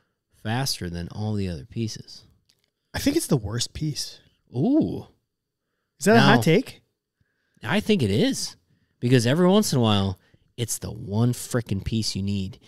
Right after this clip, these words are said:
Speaker 1: that goes right down that nice little sliver, and it eliminates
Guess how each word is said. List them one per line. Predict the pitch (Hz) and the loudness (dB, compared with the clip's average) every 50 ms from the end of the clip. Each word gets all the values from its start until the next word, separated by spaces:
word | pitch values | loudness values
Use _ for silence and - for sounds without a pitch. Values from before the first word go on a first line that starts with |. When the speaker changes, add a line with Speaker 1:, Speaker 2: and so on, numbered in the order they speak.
| _ _ _ _ _ - | _ _ _ _ _ -8
Speaker 1:
that | 98 95 - | -8 -6 -4
goes | - 95 92 92 90 - - _ _ _ _ _ - | -4 -2 -2 -2 -4 -8 -12 _ _ _ _ _ -12
right | 349 339 330 320 320 320 330 330 330 339 339 320 - _ - - - - _ - | -10 -8 -6 -6 -6 -6 -6 -4 -4 -4 -6 -6 -8 _ -20 -20 -20 -20 _ -10
down | - 180 175 170 165 165 165 165 165 165 151 143 | -8 -6 -4 -2 -2 -2 -2 0 0 0 0 0
that | 131 127 127 123 117 101 - - | 0 0 0 -2 -2 -4 -6 -8
nice | 117 113 117 117 113 110 - - - | -6 -4 0 0 0 0 -2 -2 -2
little | 113 107 107 104 | 0 0 0 0
sliver, | - - - 110 110 107 113 113 - - - | 0 -2 0 0 0 2 2 0 -2 -2 -4
and | 101 101 104 | -4 0 0
it | 107 113 - _ _ _ _ _ _ _ _ - | 0 0 -2 _ _ _ _ _ _ _ _ -8
eliminates | 107 98 98 98 95 98 101 101 101 101 98 98 98 95 92 - - - - | -6 -4 -4 -2 -2 -2 0 0 0 0 0 0 0 -2 -2 -4 -4 -6 -6